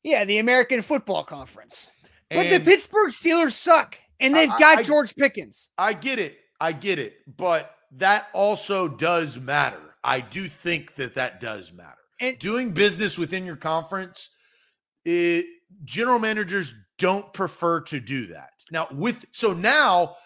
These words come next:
Speaker 2: you've got that hump, and it's a hump you can get over, but now you gotta get over that hump, and then you've gotta find the cost.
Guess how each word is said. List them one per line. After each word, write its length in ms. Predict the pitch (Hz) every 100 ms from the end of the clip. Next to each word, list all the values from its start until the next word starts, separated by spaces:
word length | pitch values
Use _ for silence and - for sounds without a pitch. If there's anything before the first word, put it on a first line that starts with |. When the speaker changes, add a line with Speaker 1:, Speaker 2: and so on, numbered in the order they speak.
| -
Speaker 2:
you've 180 | 185 151
got 320 | 214 160 139
that 300 | 185 226 233
hump, 460 | - - 214 156 -
and 120 | 277
it's 120 | 277 214
a 60 |
hump 260 | 175 180 175
you 80 | 160
can 200 | 151 117
get 160 | 131
over, 420 | 151 202 123 135 _ _ _ -
but 160 | 214 180
now 300 | 196 254 240
you 140 | 202
gotta 140 | 202 175
get 160 | 180
over 180 | 180 165
that 240 | 180 226
hump, 300 | 175 180 180 - _ _ -
and 160 | 175 175
then 160 | 214
you've 160 | 196 151
gotta 200 | 185 160
find 360 | - 175 165
the 140 | 139 131
cost. 760 | - 185 170 143 131 - -